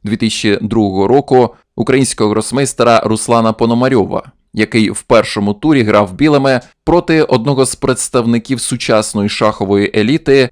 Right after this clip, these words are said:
угорського гросмейстера Ріхарда Рапорта. Це дуже цікавий та бойовий шахіст, який завжди намагається грати творчо, нестандартно. Руслан же Пономарьов — чистий раціонал,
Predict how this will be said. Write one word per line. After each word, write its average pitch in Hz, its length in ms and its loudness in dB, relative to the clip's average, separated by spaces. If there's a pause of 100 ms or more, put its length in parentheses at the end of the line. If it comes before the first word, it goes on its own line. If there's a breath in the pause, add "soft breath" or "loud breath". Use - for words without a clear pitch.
угорського 120 640 0
гросмейстера 127 880 0
Ріхарда 110 680 0
Рапорта. - 680 -2 (260)
Це 175 200 -2
дуже 143 280 2
цікавий 113 640 0
та 104 180 0
бойовий 107 520 0
шахіст, - 640 -6 (260)
який 120 280 -2
завжди 123 420 2
намагається 107 680 2
грати 104 480 -2 (100)
творчо, - 680 -2 (100)
нестандартно. 113 880 -2 (160)
Руслан 156 420 2
же 120 160 2
Пономарьов — 110 760 0
чистий - 540 -2
раціонал, 117 760 -2